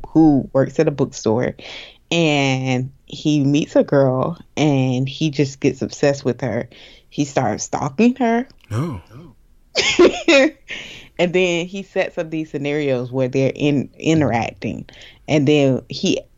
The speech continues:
Speaker 1: saves her life, actually. Um, and then he steals her phone, and she has to buy another phone, but she logged into the cloud, so he gets, still gets all her text messages. So he creates scenarios and does things she,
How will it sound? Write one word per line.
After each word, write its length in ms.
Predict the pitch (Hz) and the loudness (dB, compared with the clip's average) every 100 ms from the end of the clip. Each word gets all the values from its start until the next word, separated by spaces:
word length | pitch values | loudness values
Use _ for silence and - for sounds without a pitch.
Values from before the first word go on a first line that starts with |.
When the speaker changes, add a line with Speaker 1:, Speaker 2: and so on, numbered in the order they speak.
| _ - | _ -20
Speaker 1:
saves 500 | - - 175 190 196 | -10 0 4 4 2
her 140 | 160 131 | 0 0
life, 320 | 123 143 113 - | 0 -2 -4 -8
actually. 640 | - 143 - 131 113 107 - - _ _ _ 151 | -4 -4 -4 -10 -8 -12 -14 -20 _ _ _ -2
Um, 680 | 151 123 123 117 117 123 - _ _ _ _ _ 151 | 0 0 -4 -6 -10 -12 -20 _ _ _ _ _ -6
and 680 | 147 143 139 131 131 123 - _ - | -2 0 0 0 0 -2 -6 _ -4
then 260 | 147 160 | 0 0
he 140 | 147 151 | 0 -6
steals 360 | - 139 143 | 0 0 2
her 140 | - 175 | -2 -2
phone, 560 | 175 160 135 123 160 - - - - - | -2 -2 0 -2 -4 -12 -20 -20 -20 -6
and 80 | 147 | 0
she 120 | 165 | 2
has 180 | 147 151 | 2 0
to 60 | 143 | -2
buy 160 | 135 | 0
another 280 | 123 139 175 | 2 0 0
phone, 420 | 135 123 123 120 | -2 -6 -4 -6
but 160 | 127 123 | -4 -4
she 200 | - 156 | -4 -2
logged 400 | 147 135 131 - | 2 2 0 -4
into 200 | 139 - | -10 -10
the 100 | - | -12
cloud, 500 | - 131 139 160 - - | -2 -2 -2 -4 -10 -16
so 180 | - 147 | -6 -4
he 140 | 143 | -4
gets, 640 | 135 139 127 131 _ - _ - _ _ - | -2 0 0 -2 _ -20 _ -20 _ _ -20
still 340 | - - 160 | -8 2 2
gets 320 | 135 139 - - | 2 -2 -2 0
all 160 | 123 | 0
her 180 | 127 120 | 0 -6
text 340 | 117 123 - | -2 -2 -2
messages. 480 | 117 110 - - - | -6 -8 -10 -12 -8
So 200 | - 135 | 0 2
he 180 | 143 180 | 2 -4
creates 560 | - 175 151 147 131 - | -2 2 4 4 2 -2
scenarios 760 | 143 139 139 117 110 110 131 | -2 0 0 0 0 -2 -4
and 100 | 127 | -2
does 240 | 131 139 135 | 2 2 2
things 240 | 131 113 | -2 -4
she, 180 | - | -10